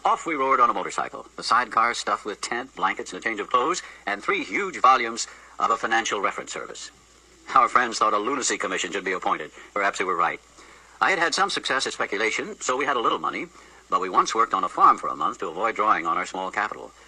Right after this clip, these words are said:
That was the last honest manual labor on my part for many a day. We covered the whole eastern United States in a year.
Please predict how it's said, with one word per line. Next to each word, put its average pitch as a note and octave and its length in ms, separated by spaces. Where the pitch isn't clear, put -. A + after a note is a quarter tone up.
That C3 220
was A2+ 100
the F#2 100
last C3 420
honest A2+ 360
manual G#2+ 320
labor G2+ 220
on D#2 120
my G#2+ 180
part G2+ 300
for F#2+ 240
many F2 280
a F#2+ 60
day. - 280
We A2+ 80
covered G3 220
the A#2+ 80
whole D3+ 180
eastern A#2+ 220
United G#2+ 300
States A#2+ 280
in G#2+ 60
a A2+ 40
year. E2 380